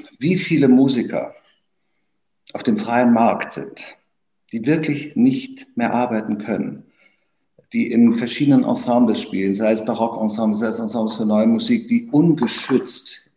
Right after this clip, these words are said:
auf diesem freien Markt agieren, die davon abhängig sind, dass dieser Markt irgendwie funktioniert. Äh, wenn wir über Veranstalter sprechen, die in wirklicher Not sind,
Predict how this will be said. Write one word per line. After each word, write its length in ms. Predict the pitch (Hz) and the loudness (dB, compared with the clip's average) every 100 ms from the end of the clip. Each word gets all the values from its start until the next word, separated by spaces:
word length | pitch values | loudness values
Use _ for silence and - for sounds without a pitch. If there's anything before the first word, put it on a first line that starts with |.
| - | -8
auf 140 | - | -8
diesem 200 | - 98 | -8 -12
freien 380 | - 101 92 92 | -8 -4 -2 -4
Markt 280 | 90 - - | -8 -12 -20
agieren, 520 | 87 - 78 - - _ _ _ _ | -20 -18 -18 -18 -20 _ _ _ _
die 80 | 110 | -4
davon 300 | 117 127 110 | -4 -2 -2
abhängig 520 | 127 143 131 95 - | -2 -2 -2 -2 -4
sind, 380 | - 87 87 - | -6 -8 -8 -10
dass 140 | 98 | -10
dieser 240 | - 110 107 | -4 0 2
Markt 500 | 104 113 127 - - | 2 2 -2 -4 -6
irgendwie 500 | 127 139 127 107 113 | -2 0 -2 -4 -4
funktioniert. 800 | 110 110 104 - 107 120 - - _ - - - _ - | -4 -4 -4 -4 -2 -2 -4 -10 _ -20 -20 -20 _ -4
Äh, 300 | 107 104 101 | 0 2 2
wenn 180 | 113 120 | 0 2
wir 140 | 120 | 2
über 640 | 117 113 110 101 - - _ _ _ _ _ _ _ _ _ _ _ _ - - - | 2 4 6 4 0 -12 _ _ _ _ _ _ _ _ _ _ _ _ -18 -16 -14
Veranstalter 920 | - - 123 139 127 101 98 92 85 - | -8 -2 0 0 2 0 0 -4 -8 -12
sprechen, 640 | - 98 92 101 101 98 | -10 -6 -6 -6 -6 -6
die 480 | 113 110 110 - - _ _ _ _ _ _ _ | -2 0 0 -4 -18 _ _ _ _ _ _ _
in 460 | 120 120 110 - - | 4 6 6 -2 -10
wirklicher 580 | 104 110 156 156 104 95 | -6 2 2 2 -2 -2
Not 280 | 87 - - | -4 -6 -10
sind, 360 | 80 - - | -12 -14 -20